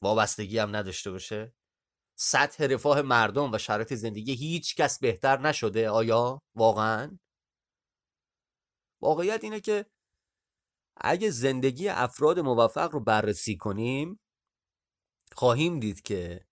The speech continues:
تو دوره‌های مختلف زندگیشون اونا برنامه‌های بلند مدت هم داشتن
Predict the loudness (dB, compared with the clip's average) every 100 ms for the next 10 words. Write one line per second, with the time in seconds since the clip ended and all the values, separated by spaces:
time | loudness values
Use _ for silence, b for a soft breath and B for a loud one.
0 | _ _ _ _ _ _ _ _ _ _
1 | -8 0 4 6 6 6 6 6 6 2
2 | 0 -2 0 2 2 2 -2 -2 -2 -2
3 | -2 -2 -2 -4 -6 -4 -2 0 2 4
4 | 4 2 0 0 0 -2 0 2 2 0
5 | -4 -12 -2 0 0 -4 0 4 4 2
6 | -4 -12 _ 0 2 2 -2 -4 -6